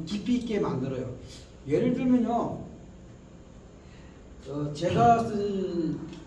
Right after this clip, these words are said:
시입니다. 그, 여러 여자분들이 있어서 좀 이상하게 들릴지는 몰라도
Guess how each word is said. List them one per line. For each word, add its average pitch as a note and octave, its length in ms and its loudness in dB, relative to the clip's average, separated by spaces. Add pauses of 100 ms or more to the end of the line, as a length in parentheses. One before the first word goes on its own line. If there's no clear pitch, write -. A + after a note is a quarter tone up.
(120)
시입니다. F#3 680 -2 (1040)
그, C#3 340 -6 (800)
여러 G3+ 320 4
여자분들이 G3+ 580 4
있어서 F#3+ 240 0 (440)
좀 E3 340 0
이상하게 G#3 400 2
들릴지는 E3+ 460 -2
몰라도 D3+ 500 -2